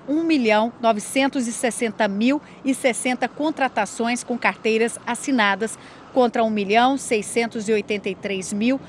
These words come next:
novecentos e quarenta e dois desligamentos. O saldo de maio é de duzentos e setenta e sete mil e dezoito novos empregos formais. O resultado é melhor do que o de abril e de maio de dois mil e vinte e um,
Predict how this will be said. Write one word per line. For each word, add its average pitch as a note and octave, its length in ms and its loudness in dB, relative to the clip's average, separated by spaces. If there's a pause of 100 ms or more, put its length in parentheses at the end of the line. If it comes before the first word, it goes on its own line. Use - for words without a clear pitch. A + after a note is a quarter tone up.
(220)
novecentos A#3 680 -2
e A3+ 40 -2
quarenta G#3 400 0
e F#3+ 60 -4
dois G#3 300 -2
desligamentos. A3+ 1160 -2 (160)
O A#3 80 2
saldo B3+ 380 6
de B3+ 120 0
maio B3 380 4 (140)
é A3+ 80 4
de G3+ 120 -4
duzentos G#3 680 0
e A3+ 40 -2
setenta A3 440 -2
e G3+ 60 -2
sete G#3+ 420 -4
mil A#3 360 0 (240)
e B3 120 2
dezoito A3+ 600 2
novos B3 520 2
empregos A3 580 -2
formais. G#3+ 880 -2
O B3+ 60 0
resultado A3+ 600 4
é G#3 60 2
melhor A3+ 480 4
do A3 140 -2
que A#3+ 160 0
o A3 40 2
de A3 140 2
abril A3 480 4
e C#4 80 0
de C4 160 -2
maio B3+ 400 2
de A#3 140 -2
dois A#3+ 400 2
mil D#4 180 2
e E4 80 2
vinte C#4 300 0
e D4 60 2
um, G#3 140 0